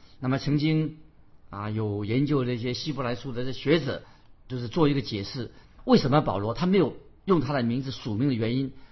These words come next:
这个学者就说，根据基督教的教导，现在已经不需要再用动物来献祭了，因此当婴儿出生之后，或者有人在婚礼的时候，以及其他的时候啊，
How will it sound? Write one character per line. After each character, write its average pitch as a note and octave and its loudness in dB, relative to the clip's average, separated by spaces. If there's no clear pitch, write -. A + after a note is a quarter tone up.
这 - -2
个 D#3+ 2
学 D#3 2
者 B2+ 0
就 A#2+ -6
说， B2 -4
根 D#3+ 0
据 D3 -2
基 F#3+ 2
督 F3 4
教 E3 10
的 B2+ 0
教 F3 8
导， F#2 -2
现 A3 4
在 F#3 6
已 A#2 -2
经 D#3 0
不 D#3+ -4
需 E3 -4
要 E3 2
再 F3 2
用 D#3 2
动 G3 6
物 D#3 2
来 C3 2
献 C#3+ 2
祭 C3 -6
了， F#2 -6
因 G3+ 2
此 - -4
当 F#3+ 2
婴 G3 0
儿 D3 2
出 D#3+ -6
生 D#3 -2
之 D#3+ -4
后， D#3+ 2
或 C#3+ -6
者 C3+ -4
有 G#2+ -2
人 A#2+ -2
在 B2 -2
婚 F3 2
礼 G#2+ -2
的 A#2 -8
时 A2 -4
候， A#2 -2
以 B2+ -2
及 D3+ -2
其 - -8
他 E3+ 0
的 C#3+ -4
时 A#2+ -6
候 B2+ 0
啊， F#2+ -4